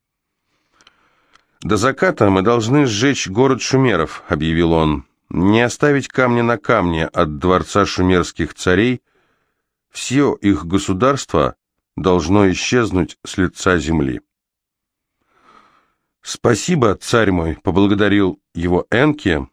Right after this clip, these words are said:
и исчез отдавать приказы, при этом подумав «наконец-то». Но Бэкнети выглядел печальным, и Каин остался в палатке подле своего раненого военачальника,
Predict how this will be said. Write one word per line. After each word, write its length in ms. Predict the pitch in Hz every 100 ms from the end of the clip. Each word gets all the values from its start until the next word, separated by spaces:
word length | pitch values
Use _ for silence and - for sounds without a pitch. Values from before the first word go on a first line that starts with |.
| -
и 220 | 90 92 87
исчез 400 | - - 139 120
отдавать 480 | 87 80 95 90
приказы, 640 | - 87 - 120 113 92 78 _ _ _ -
при 180 | 87
этом 300 | 101 101 92
подумав 540 | - 85 73 98 87 -
«наконец-то». 880 | 92 - 101 98 82 - - 62 60 _ _ _ _ _ _ _ -
Но 160 | 156
Бэкнети 500 | 165 156 147 170 -
выглядел 460 | 143 151 143 127 131
печальным, 640 | 123 - 135 123 90 82
и 80 | 78
Каин 380 | - 113 120 104
остался 500 | 90 110 101 95 87
в 80 |
палатке 460 | - 87 92 - 90
подле 340 | - 85 82 78
своего 380 | - 82 82
раненого 480 | 82 80 78 78 76
военачальника, 920 | 76 76 78 78 113 120 120 - 104